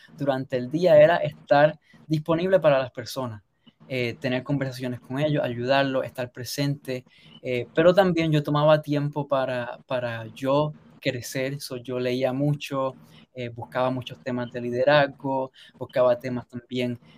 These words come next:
eh, teológicos, y, y a la misma vez, cuando comencé,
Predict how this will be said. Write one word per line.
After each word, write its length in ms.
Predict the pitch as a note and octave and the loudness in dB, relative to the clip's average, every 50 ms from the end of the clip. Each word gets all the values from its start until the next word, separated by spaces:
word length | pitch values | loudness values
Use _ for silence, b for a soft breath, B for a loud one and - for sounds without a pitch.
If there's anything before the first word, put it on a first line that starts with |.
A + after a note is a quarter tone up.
| b b | b b
eh, 260 | - B2 A#2+ A#2 A2+ - | -12 -10 -10 -10 -10 -6
teológicos, 760 | - C3 B2+ C3 D3+ E3+ F3+ D#3 D#3 D3+ D3 - C#3+ C#3+ C#3+ - _ _ b b b b b _ _ | -2 0 2 4 6 4 4 4 2 -2 -2 -2 -2 -2 -2 -4 _ _ b b b b b _ _
y, 480 | - C#3 C3 C3 C3 B2+ B2 B2 - - - | -6 -4 -4 -2 -2 -2 -4 -6 -6 -8 0
y 120 | D#3 D#3 | 4 6
a 80 | D3 C#3+ | 8 8
la 100 | C#3 C3 | 8 6
misma 320 | C#3 D3 D#3 F3 F#3 F3+ | 4 2 2 2 0 2
vez, 320 | F3 F3 D#3+ D3+ D3+ D3+ | 2 2 2 0 -2 -4
cuando 340 | - - D3 C3+ C3+ C3+ C#3 | -4 -2 -2 0 0 -2 -2
comencé, 800 | C#3 C#3 C3 C3 B2+ B2 A#2 - - - E3+ E3+ C#3+ C3+ C#3 | -4 -4 -4 -4 -6 -8 -10 -10 -8 -6 -4 -4 -4 -4 -6